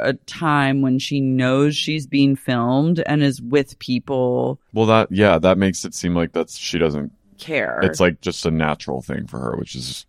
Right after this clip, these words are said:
Speaker 2: really sick.
Speaker 1: Yeah, it's just dark. But then also you go back and, like,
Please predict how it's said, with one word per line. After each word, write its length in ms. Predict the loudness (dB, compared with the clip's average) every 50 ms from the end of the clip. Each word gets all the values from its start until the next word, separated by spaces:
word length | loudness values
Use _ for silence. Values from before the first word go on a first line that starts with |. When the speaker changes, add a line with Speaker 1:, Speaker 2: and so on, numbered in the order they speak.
| _ _ -6
Speaker 2:
really 380 | -4 -4 -2 -2 -4 -4 -6 -8 -12 _ _ _ -12
sick. 500 | -8 -2 -2 0 -2 -2 -6 -8 -18 _ _ _
Speaker 1:
Yeah, 320 | -12 -8 -6 -6 -6 -8 -10 -14 -14 -16 -16 _ _ _
it's 140 | -16 -14 -12
just 200 | -12 -12 -12 -12
dark. 380 | -12 -10 -10 -10 -10 -10 -14 _ _
But 140 | -6 0
then 180 | 2 2 2 2
also 440 | 2 0 -2 -2 -2 0 0 2 0
you 200 | 0 -2 -6 -2
go 200 | 2 2 2 4
back 380 | 4 2 2 2 0 -2 -4
and, 120 | -6 -6 -4
like, 480 | -4 -4 -4 -6 -8 -10 _ -20 _